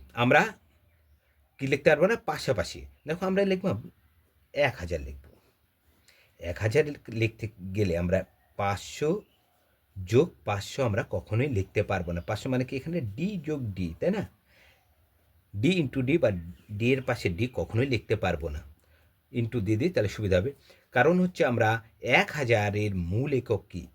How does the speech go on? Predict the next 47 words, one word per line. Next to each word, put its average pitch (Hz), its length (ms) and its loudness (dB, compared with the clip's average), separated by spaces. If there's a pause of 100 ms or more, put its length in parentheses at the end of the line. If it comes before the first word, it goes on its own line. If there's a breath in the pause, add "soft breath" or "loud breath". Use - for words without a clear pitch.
এম 131 280 2 (180)
আমরা 98 280 -2
আগে 90 180 -2
থেকে - 260 -10
জানা 82 280 -2
আছে। - 140 -12
তাহলে 110 200 -2 (300)
কেন 127 220 2
লিখতে 139 240 0
পারবো 135 200 0
না? 147 100 -8 (100)
এটা 104 200 -4
লিখতে 110 260 -4
পারছি 127 280 -4
না, 147 160 -4 (400 soft breath)
এটা 87 180 -2
লিখতে 123 260 -2
পারছি 131 280 -4
না, 190 180 0 (300 soft breath)
আর 92 160 -4
কি 208 280 -8 (120)
এই 101 200 -4 (260)
পাঁচটা 98 460 -2
লিখতে 104 320 -2
পারছি - 360 -6
না। 90 100 -4
কারণ 120 300 -2
কি? 135 120 -4
এদের 113 280 -2
মূল 127 300 0
একক 170 300 -4
কিন্তু 151 280 -12
আমাদের 139 320 -2
আগে 104 220 -2
থেকে 175 260 -4
জানা 180 240 4
আছে। 120 320 -2 (460 loud breath)
দশের 139 360 2
মূল 180 140 4
একক 180 260 -2
তো 180 100 2
আমরা 175 200 2
কি 131 220 -6
জানছি? 139 360 0
মূল 131 300 2
চিহ্ন 170 280 -2
কত? 170 220 -4